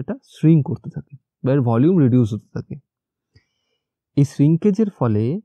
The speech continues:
কংক্রিটের যে উইক প্লেন আছে না, সেখানে একটা মাইনিউট ক্র্যাক দেখা দেয়। আরসিসি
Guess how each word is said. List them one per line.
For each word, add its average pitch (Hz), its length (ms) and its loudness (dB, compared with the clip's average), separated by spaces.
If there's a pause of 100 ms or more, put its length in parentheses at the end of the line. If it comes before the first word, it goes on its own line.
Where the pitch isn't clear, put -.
(300)
কংক্রিটের 170 500 -2 (460)
যে 143 80 2 (120)
উইক 208 240 0
প্লেন 127 240 0
আছে 110 220 -10
না, 240 40 -6 (400)
সেখানে 165 360 -4 (440)
একটা 143 120 -4 (100)
মাইনিউট 123 380 -4 (400)
ক্র্যাক 139 200 2 (120)
দেখা - 240 -12
দেয়। - 140 -20 (2000)
আরসিসি 156 380 -4